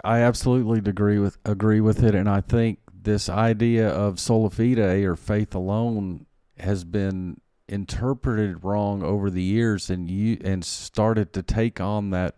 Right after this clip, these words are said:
meaning of easy believism,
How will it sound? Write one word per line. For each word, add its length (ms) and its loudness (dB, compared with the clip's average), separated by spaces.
meaning 540 0
of 240 -4
easy 420 0
believism, 920 0